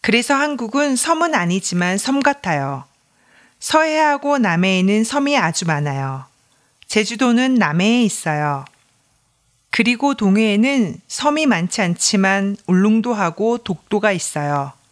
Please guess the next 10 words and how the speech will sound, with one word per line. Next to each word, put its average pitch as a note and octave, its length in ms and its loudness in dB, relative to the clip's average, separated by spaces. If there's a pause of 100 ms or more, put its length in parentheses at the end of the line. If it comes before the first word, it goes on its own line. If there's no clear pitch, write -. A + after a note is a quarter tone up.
(420)
아주 G3 300 0
아름다워요. E3+ 840 0 (1000)
한국에는 D4+ 640 0
산도 D#4 480 0
아주 F3+ 260 -2
많아요. D3 560 -2 (400)
특히 D4+ 380 0
동쪽에 G#3+ 580 0
산이 C#4+ 320 0
많아요. D3 640 -2